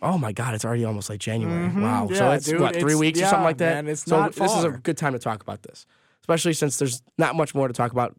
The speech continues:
Speaker 1: the Bulls team right now, other than the fact that they keep losing to bad teams and keep beating good teams.
Speaker 2: We don't really know where we stand. It's, it's a weird thing. The
Speaker 1: We're,
Speaker 2: East
Speaker 1: we're,
Speaker 2: is very
Speaker 1: we're right there,
Speaker 2: compact.
Speaker 1: man. We're,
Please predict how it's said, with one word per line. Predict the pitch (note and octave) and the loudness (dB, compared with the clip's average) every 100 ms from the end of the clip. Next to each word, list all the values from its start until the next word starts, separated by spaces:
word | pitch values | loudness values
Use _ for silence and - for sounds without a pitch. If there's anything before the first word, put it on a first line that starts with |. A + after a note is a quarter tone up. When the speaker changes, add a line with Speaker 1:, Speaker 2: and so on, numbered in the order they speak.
| F#2 - | -18 -10
Speaker 1:
the | B2 | -8
Bulls | A2 A#2 A#2 | -2 0 0
team | - B2 A#2+ A#2 | -4 -2 -2 -2
right | A#2 A#2 | -4 -2
now, | A#2 C3 C#3+ | 0 2 2
other | - B2+ | 2 0
than | A2+ | 0
the | A#2 | -4
fact | A#2 A2+ - | -4 -4 -4
that | G#2+ G2+ _ _ _ _ _ _ _ | -4 -6 _ _ _ _ _ _ _
they | - | -2
keep | B2 C#3+ | 0 0
losing | C#3+ C3 | 0 0
to | B2 | 0
bad | A2+ G#2+ | -2 -2
teams | A#2 G#2 | -4 -4
and | G#2 | -6
keep | A2 A2 | -6 -6
beating | G#2 G2+ | -8 -8
good | - | -12
teams. | - - - - | -14 -20 -20 -6
Speaker 2:
We | F3 A3+ | 0 2
don't | F#3 B3 F3 | 2 0 0
really | F#3 F#3 D#3 | -2 0 -2
know | C3+ C3 | -4 -4
where | A#2+ A2+ G#2+ | -4 -6 -6
we | G2+ F#2 | -8 -10
stand. | - - G2 F#2 D2+ - | -10 -10 -12 -12 -14 -10
It's, | D#3+ - G4 | -8 -8 -6
it's | A#3+ B3 | -4 -2
a | |
weird | A#3 A3+ A3 | 0 0 0
thing. | A3 | 0
The | F3 | 0
Speaker 1:
We're, | E3+ | 0
Speaker 2:
East | F#3+ - | 0 2
Speaker 1:
we're, | G#3 | 2
Speaker 2:
is | F3 | 2
very | F#3+ | 2
Speaker 1:
we're | A3 A3 | 2 0
right | - | -2
there, | G3+ G#3+ | 0 2
Speaker 2:
compact. | G#3 F3+ | 2 2
Speaker 1:
man. | A#2+ D#3+ | 0 2
We're, | D#3+ | 0